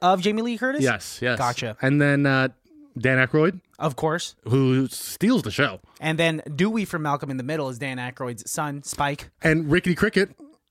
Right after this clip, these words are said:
Speaker 2: I was telling you earlier.
Speaker 1: That's right.
Speaker 2: What was your f-, favorite and, and least favorite part?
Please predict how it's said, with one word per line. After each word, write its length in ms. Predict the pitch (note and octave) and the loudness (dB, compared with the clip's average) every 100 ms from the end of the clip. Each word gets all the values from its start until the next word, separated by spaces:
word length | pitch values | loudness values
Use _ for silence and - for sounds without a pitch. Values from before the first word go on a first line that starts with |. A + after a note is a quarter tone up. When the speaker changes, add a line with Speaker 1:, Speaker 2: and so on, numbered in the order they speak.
| - | -4
Speaker 2:
I 80 | D#3+ | 0
was 140 | E3 - | 0 2
telling 220 | F3+ E3+ | 2 4
you 80 | F3 | 4
earlier. 380 | F3+ F#3+ C#3+ C3+ | 4 4 4 2
Speaker 1:
That's 260 | C3+ C3+ | 0 0
right. 420 | D#3+ D#3+ E3+ A#3 - | 2 4 4 2 2
Speaker 2:
What 120 | A3 | 2
was 260 | C4 A3+ G#3+ | 2 0 0
your 120 | A3 | 0
f-, 180 | - D3 - | -2 -16 -16
favorite 420 | - F3+ F#3 G3 F3 | 0 2 4 4 4
and, 320 | E3 D#3 D3 | 2 2 2
and 400 | C#3+ C#3 C3 B2 | 2 2 0 -4
least 280 | C#3+ F3 - | 0 0 2
favorite 280 | C#3+ B2+ B2+ | 2 2 0
part? 220 | G2 E2+ | -6 -10